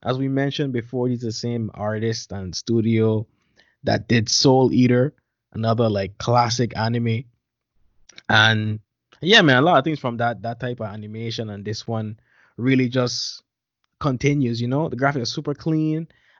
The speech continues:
and just, like, the, the beauty of fire,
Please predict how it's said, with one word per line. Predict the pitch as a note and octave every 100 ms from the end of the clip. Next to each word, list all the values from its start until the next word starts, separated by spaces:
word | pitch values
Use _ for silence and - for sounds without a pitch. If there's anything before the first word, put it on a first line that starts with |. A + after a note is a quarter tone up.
| -
and | C#3+
just, | F#3+ -
like, | B2+ G#2+ _
the, | C#3
the | B2 B2
beauty | A#2 D3 D#3 E3 D#3
of | A2+ A2
fire, | - A#2+ A#2+ A2+ G2+